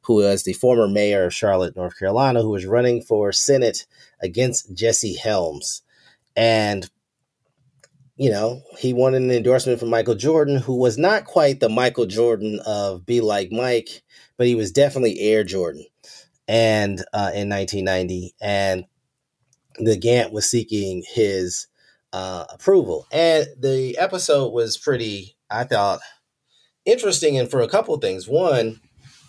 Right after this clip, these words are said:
I'll say this before we get into our background about who Harvey Gantt was and why I think it was significant.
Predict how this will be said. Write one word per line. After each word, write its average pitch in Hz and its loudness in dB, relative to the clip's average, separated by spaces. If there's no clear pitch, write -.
I'll 110 0
say 110 2
this 110 0
before 120 2
we 113 0
get 110 2
into 107 2
our 92 2
background 98 0
about 90 -2
who 107 0
Harvey 98 2
Gantt 101 -4
was 98 -2
and 95 -6
why 92 0
I 87 -2
think 92 -6
it 90 -6
was 90 -6
significant. 120 -2